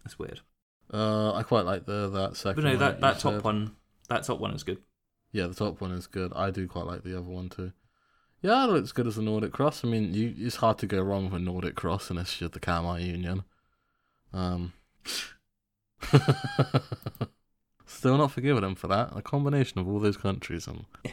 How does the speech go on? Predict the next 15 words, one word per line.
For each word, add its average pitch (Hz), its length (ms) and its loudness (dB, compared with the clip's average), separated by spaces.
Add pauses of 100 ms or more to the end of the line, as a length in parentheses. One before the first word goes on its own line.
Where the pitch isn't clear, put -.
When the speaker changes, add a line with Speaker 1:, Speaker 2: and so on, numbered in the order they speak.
(340)
Speaker 1:
<laughs> 147 120 0 (420)
Speaker 2:
all 98 180 2
those 95 420 2 (340)
beautiful 101 340 -2
flag 90 240 -2
designs, 85 440 -8
and 82 260 -8
what 110 140 -8
a 95 100 -8
terrible 95 400 -4
flag 85 280 -4
they 85 100 -8
came 85 200 -6
out 82 160 -6
with. 87 160 -8